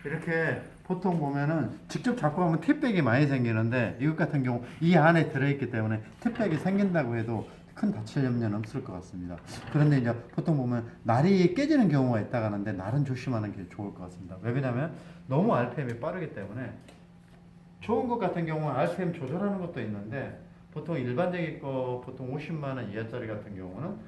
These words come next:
알피엠 조절하는 게 없는데 알피엠 조절하시려고 하면은 뭐 암페어 밸런스 같은 경우 쓰시면은 간혹 가면은 조정할 수도 있을 것 같습니다. 이것도 이백이십으로서 전기를 쓸 수 있고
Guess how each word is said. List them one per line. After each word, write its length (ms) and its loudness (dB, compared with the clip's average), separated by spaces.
알피엠 380 -8
조절하는 440 -8
게 60 -12
없는데 460 -12
알피엠 400 -6
조절하시려고 720 -6
하면은 400 -10
뭐 180 -8
암페어 400 -4
밸런스 380 -6
같은 260 -12
경우 260 -12
쓰시면은 580 -10
간혹 380 -8
가면은 420 -8
조정할 320 -10
수도 220 -14
있을 220 -16
것 160 -16
같습니다. 320 -18
이것도 260 -6
이백이십으로서 1040 -6
전기를 460 -6
쓸 200 -10
수 120 -8
있고 500 -10